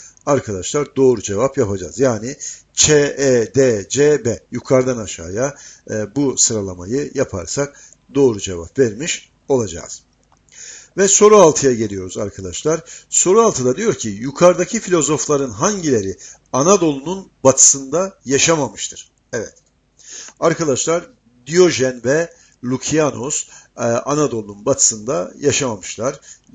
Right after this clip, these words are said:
Diğer, e, felsefeciler Anadolu'nun batısında yaşamış.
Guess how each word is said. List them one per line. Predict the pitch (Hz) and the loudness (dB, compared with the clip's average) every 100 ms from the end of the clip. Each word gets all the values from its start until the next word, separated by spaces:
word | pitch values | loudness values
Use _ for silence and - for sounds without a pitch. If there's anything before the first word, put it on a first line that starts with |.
| - | 0
Diğer, | 151 147 113 | 4 6 4
e, | 110 107 104 104 101 101 104 - - _ - | -2 -8 -6 -6 -8 -10 -14 -18 -20 _ -10
felsefeciler | - 113 - 113 95 98 139 170 _ - _ 135 | -4 -4 -4 -6 -8 -4 -4 -6 _ -20 _ -4
Anadolu'nun | 135 117 110 101 101 | -2 -2 -6 -12 -4
batısında | 127 - - 98 120 | -4 -2 -8 -6 -6
yaşamış. | 147 - 160 156 | -4 -6 -8 -12